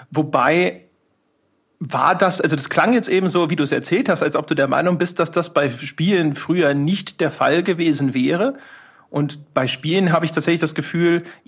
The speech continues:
also wenn wir natürlich über Leute reden, die komplett neu zum Medium hinzustoßen, vielleicht, weil Spiele da vielleicht noch nicht ganz so viele Systeme auch immer unter einem Dach vereint haben. Aber grundsätzlich gab's, äh, jetzt so für den normalen Spieler so viele neue und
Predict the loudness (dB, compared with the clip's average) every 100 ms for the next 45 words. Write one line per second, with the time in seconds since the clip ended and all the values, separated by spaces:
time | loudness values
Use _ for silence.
0 | -18 -4 -2 2 2 2 2 2 2 4
1 | 4 2 2 2 0 -2 -2 0 0 0
2 | 0 0 0 2 2 0 -2 -4 -4 -4
3 | -4 -2 0 0 -2 -2 -2 -4 -8 _
4 | _ _ _ -8 -4 -2 0 0 0 -2
5 | -2 0 0 -2 -2 0 2 0 0 0
6 | 2 2 0 -2 2 2 0 -6 -20 -20
7 | _ _ _ -20 -6 -2 -2 0 2 2
8 | 2 0 -2 -4 -2 0 0 -2 -4 -2
9 | 0 2 2 2 0 0 0 2 0 2
10 | 0 0 -2 -2 -4 -2 -4 -6 -4 -2
11 | -2 -4 -8 -20 _ _ _ _ _ -4
12 | 0 0 -2 -2 2 2 2 2 0 0
13 | -2 0 0 0 -6 -4 0 0 0 0
14 | -4 -2 0 2 2 2 2 2 2 0
15 | -2 -2 -2 -2 -2 0 2 2 0 -2
16 | -2 0 2 2 2 0